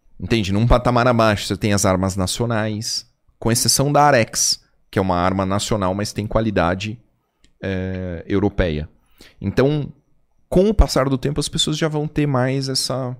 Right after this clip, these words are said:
né, esse traquejo de identificar. Mas olha, pode ficar tranquilo, se você comprar uma Sig Sauer ou uma Glock, você tá igualmente servido em termos de qualidade e confiabilidade.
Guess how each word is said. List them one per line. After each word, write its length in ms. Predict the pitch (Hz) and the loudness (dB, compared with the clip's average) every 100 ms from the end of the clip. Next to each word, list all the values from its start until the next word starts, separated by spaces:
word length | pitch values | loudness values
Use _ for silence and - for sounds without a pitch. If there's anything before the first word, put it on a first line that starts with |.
| - - _ - | -16 -20 _ -8
né, 160 | 113 110 | -4 -2
esse 200 | - - | -2 -4
traquejo 840 | - 101 - - 101 123 117 123 | -2 -2 -4 0 4 4 2 -2
de 540 | 127 117 117 113 104 101 | -4 -2 0 0 0 -2
identificar. 540 | 104 110 - - 107 | -4 -4 -4 -2 0
Mas 200 | 95 95 | 0 2
olha, 240 | 117 95 - - - - - | 2 0 -4 -12 -20 -20 -2
pode 160 | 127 | -2
ficar 160 | 123 139 | 0 0
tranquilo, 360 | - 156 131 113 | 0 0 2 2
se 100 | - | 0
você 140 | 113 | -4
comprar 300 | 120 127 139 | -2 0 2
uma 80 | 131 | 2
Sig 240 | - 156 | 0 -4
Sauer 320 | - 131 131 | 0 2 4
ou 60 | 127 | 2
uma 160 | 127 120 | 0 0
Glock, 280 | 110 117 | 2 0
você 120 | 120 120 | -2 -4
tá 120 | 123 | -2
igualmente 460 | 127 123 120 120 | 2 2 0 -4
servido 400 | - 123 104 107 | -4 -4 -4 -6
em 80 | 117 | -4
termos 220 | 117 110 | -4 -4
de 80 | 107 | -4
qualidade 400 | - 110 98 98 | -4 -4 -2 -4
e 20 | |
confiabilidade. 880 | 101 104 107 104 98 92 82 80 - | -6 -10 -6 -6 -4 -6 -10 -12 -16